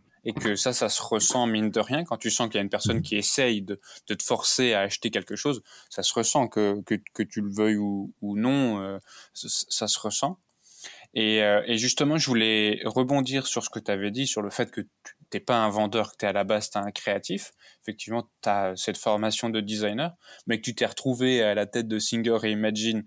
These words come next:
Speaker 1: et que de fait, tu dois avoir quand même plusieurs casquettes pour pouvoir gérer cette entreprise-là. Depuis que t'es à la tête de Singer, quels ont été les anciennes, les enseignements que t'as pu, euh,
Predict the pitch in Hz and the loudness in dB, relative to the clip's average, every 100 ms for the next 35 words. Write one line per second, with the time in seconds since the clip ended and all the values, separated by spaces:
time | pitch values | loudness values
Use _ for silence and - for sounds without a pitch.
0 | - - - 135 135 127 123 117 - 113 | -10 -18 -4 -2 0 -2 0 -2 -2 -6
1 | - 110 110 101 98 104 101 - 101 104 | -6 -2 2 4 2 0 -2 -4 -2 0
2 | 107 - 127 123 117 110 - 101 - 170 | -4 -4 0 2 2 -2 -2 -2 0 -2
3 | - 107 95 107 107 110 113 113 - 110 | -2 -6 -6 -2 -2 0 0 -2 -4 -6
4 | 104 107 - 110 120 165 _ _ _ - | -4 -6 -8 -6 -4 -4 _ _ _ -20
5 | - - _ _ - 117 147 151 180 180 | -20 -20 _ _ -10 -2 -2 0 -4 0
6 | 156 131 127 143 127 123 117 - 113 113 | 2 4 2 0 -2 0 0 0 0 0
7 | 123 160 170 - 131 131 131 127 135 120 | 0 -2 -2 0 0 4 2 2 0 2
8 | 117 131 - 131 127 127 - 120 113 127 | 2 0 0 0 2 0 0 -2 0 0
9 | - 123 120 131 135 - 107 - - 135 | 0 0 0 -2 -4 -2 -4 -4 -10 -8
10 | 131 117 107 | -6 -4 -4